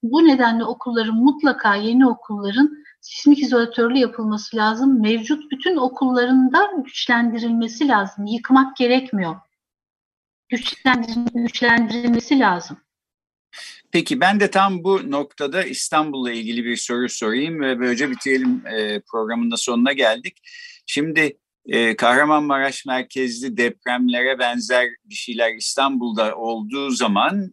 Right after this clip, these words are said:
Speaker 2: e, işte on binler değil, belki yüz binler, e, ölecek. Hepimiz biliyoruz ve bunun, e, çok da şu anda ayırdındayız, farkındayız. Herkes bunun,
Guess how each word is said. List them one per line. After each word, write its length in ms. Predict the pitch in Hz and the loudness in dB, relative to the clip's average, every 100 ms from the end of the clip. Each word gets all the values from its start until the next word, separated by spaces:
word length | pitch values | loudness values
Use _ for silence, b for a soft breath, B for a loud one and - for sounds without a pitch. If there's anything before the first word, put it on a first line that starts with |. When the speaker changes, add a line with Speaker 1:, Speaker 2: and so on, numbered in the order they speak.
| - | -6
Speaker 2:
e, 380 | 117 113 110 110 107 - _ _ _ _ - _ _ _ _ _ _ 247 262 - - | -6 -4 -8 -10 -14 -20 _ _ _ _ -20 _ _ _ _ _ _ -20 -20 -20 -14
işte 260 | - - 117 | -10 -4 0
on 220 | 127 131 | 2 4
binler 400 | 135 131 127 127 | 4 4 2 0
değil, 160 | 170 | -2
belki 320 | 151 131 127 180 | 0 0 0 -4
yüz 240 | 170 143 | -4 -2
binler, 360 | 139 117 101 92 _ _ _ | 0 0 0 -4 _ _ _
e, 80 | 98 95 90 | -10 -8 -8
ölecek. 640 | - 107 104 95 147 156 | -6 -4 -2 -2 -2 -2
Hepimiz 480 | 135 127 139 139 131 | -4 -2 -2 -2 -2
biliyoruz 540 | 143 143 139 143 147 135 | -2 0 2 0 -2 -2
ve 340 | 135 139 113 | 0 -2 -4
bunun, 460 | 127 143 143 139 - | -4 -4 -4 -8 -6
e, 360 | 123 120 113 | -4 -4 -6
çok 320 | 107 156 - - | -4 -4 -2 -2
da 100 | 131 | -2
şu 180 | 135 | 0
anda 260 | 120 120 147 | 0 0 0
ayırdındayız, 760 | 135 131 123 135 123 127 - | 0 0 -2 -6 -6 -8 -8
farkındayız. 640 | - 120 - 131 120 120 - | -4 -4 -4 -4 -4 -6 -4
Herkes 420 | 117 - 120 104 | -4 -4 -10 -8
bunun, 280 | 113 117 | -6 -4